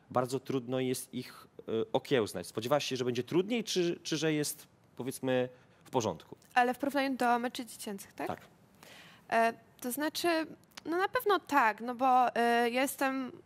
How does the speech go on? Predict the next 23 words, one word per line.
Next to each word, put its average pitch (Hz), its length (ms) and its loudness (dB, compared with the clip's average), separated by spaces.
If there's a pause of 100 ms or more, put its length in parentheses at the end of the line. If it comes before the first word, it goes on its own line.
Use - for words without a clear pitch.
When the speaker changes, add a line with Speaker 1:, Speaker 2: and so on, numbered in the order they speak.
Speaker 2:
też 240 140 -6
młoda, 220 520 0 (400)
e, 214 280 6 (140)
młodsza 254 460 2
od 240 80 0
nich, 262 200 -4
niższa, 247 600 2
więc 233 320 -2
to, 254 260 0 (180)
to 294 100 -4
są 311 100 -2
takie 294 240 -2
czysto 277 560 0
fizyczne 277 500 -2
cechy, 262 320 -4
które 269 520 2 (220)
sprawiają, 269 420 0
że 269 160 4 (300)
ciężej 294 460 2
jest 262 220 -4
budować 233 360 -2
sobie 226 180 -4
autorytet. - 560 -8